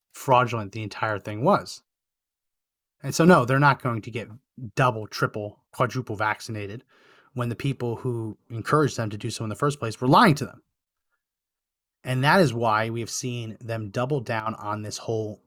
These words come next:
fear messaging, that if you don't get double vaccinated, you are going to die. You're going to have a, a tough winter, a hard winter. They fe-,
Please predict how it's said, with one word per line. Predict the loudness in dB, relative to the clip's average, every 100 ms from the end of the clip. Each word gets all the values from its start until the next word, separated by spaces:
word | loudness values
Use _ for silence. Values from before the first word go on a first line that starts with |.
| _
fear | -18 -6 0 2 2
messaging, | 0 -2 -6 -8 -14 _ _ _ _ _ -20 _ -8
that | -6
if | -6
you | -4
don't | -2 -2
get | -2 -6 -2
double | 0 2 2
vaccinated, | 2 0 -2 -8 -8 -10 -10
you | -10
are | -10
going | -10 -12 -12
to | -14
die. | -8 -6 -6 -10 _ _ _ _ _ _ _ _ _ _ _ _ _ _
You're | -8
going | -6 -4
to | -4
have | -2 -2 -4 -10
a, | -12 -10 -14 -18 _ _ _ _
a | -4
tough | 2 2 2
winter, | -4 -4 -10 _ _ _ _ _
a | -4
hard | 4 6 4 0
winter. | -6 -8 -20 _ _ _ _ _ _ _ _ _ _ _ _ _ _ _ _ _ _ _ _ _ _ _ _ _ _ _ _ _ _
They | 0 0
fe-, | 0 -2 -4